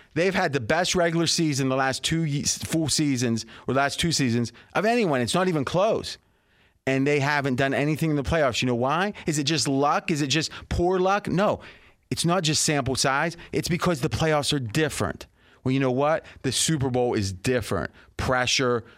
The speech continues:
whatever reason, there's a lot of 'em. And that means to me, the team that wins that Super Bowl is the one that's remembered. And I think it's great the qualities of old school football matter more in the Super Bowl.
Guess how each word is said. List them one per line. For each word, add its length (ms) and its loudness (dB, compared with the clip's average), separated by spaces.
whatever 560 2
reason, 380 2
there's 120 0
a 60 0
lot 280 2
of 200 2
'em. 200 -2
And 140 2
that 160 0
means 280 0
to 100 -2
me, 580 2
the 60 -4
team 300 0
that 140 0
wins 180 0
that 160 2
Super 240 0
Bowl 160 2
is 80 0
the 60 2
one 180 2
that's 140 -2
remembered. 500 2
And 100 0
I 80 2
think 140 0
it's 140 -2
great 480 0
the 80 -2
qualities 640 0
of 180 -2
old 280 0
school 200 0
football 460 0
matter 340 2
more 600 2
in 140 0
the 80 0
Super 360 0
Bowl. 420 0